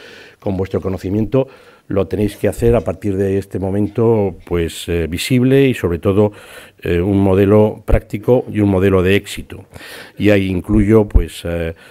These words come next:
a los agentes sociales, a las entidades y organizaciones del tercer sector, eh, a los responsables, eh, eh, y miembros de los cuerpos y fuerzas de seguridad del Estado y de las policías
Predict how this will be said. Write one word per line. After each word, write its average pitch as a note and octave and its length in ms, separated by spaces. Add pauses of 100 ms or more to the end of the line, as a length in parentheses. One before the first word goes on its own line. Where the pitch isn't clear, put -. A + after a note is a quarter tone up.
(280)
a - 100
los D#2 160
agentes F2 460
sociales, B2 720
a F2 60
las E2+ 320 (420)
entidades G2+ 560
y G2 60
organizaciones F#2 600
del F2 140
tercer E2+ 260
sector, B2 600 (560)
eh, E2 580
a G2+ 80
los G2 140
responsables, G2 880
eh, F2 1000 (360)
eh, F2+ 840
y F2+ 40
miembros G#2 500
de F#2 120
los F#2 120
cuerpos G2 400
y - 40
fuerzas F#2+ 400
de F2+ 80
seguridad F#2 320
del F#2 100
Estado G2+ 340
y G2 40
de F#2+ 100
las F2 140
policías F#2 500